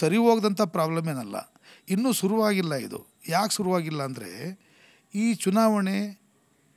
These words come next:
ಕಾವು ಶುರುವಾಗಬೇಕಾದ್ರೆ ಯಾವ್ಯಾವ ರಾಜಕೀಯ ಪಕ್ಷಗಳಿದ್ದಾರೆ, ಆ ಪಕ್ಷದ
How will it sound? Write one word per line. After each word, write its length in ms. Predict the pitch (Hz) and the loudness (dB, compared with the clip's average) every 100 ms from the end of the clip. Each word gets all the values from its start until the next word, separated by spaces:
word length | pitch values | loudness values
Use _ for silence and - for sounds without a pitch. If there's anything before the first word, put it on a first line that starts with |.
| _ _ _ - 175 | _ _ _ -2 4
ಕಾವು 220 | 202 277 247 | 6 6 4
ಶುರುವಾಗಬೇಕಾದ್ರೆ 800 | 220 185 160 147 135 110 95 90 113 175 - _ _ - - - _ _ | 0 0 -2 -4 -8 -12 -14 -12 -10 -12 -14 _ _ -20 -20 -20 _ _
ಯಾವ್ಯಾವ 420 | - 156 185 220 220 170 | -2 2 6 6 6 4
ರಾಜಕೀಯ 400 | 165 190 214 208 - | 2 0 2 0 2
ಪಕ್ಷಗಳಿದ್ದಾರೆ, 720 | - - 170 156 131 98 80 - - _ _ _ _ _ _ _ _ _ _ _ _ _ _ - | 0 2 2 -2 -4 -8 -10 -16 -20 _ _ _ _ _ _ _ _ _ _ _ _ _ _ 0
ಆ 100 | 175 151 | 0 2
ಪಕ್ಷದ 300 | 196 - 220 | 0 2 2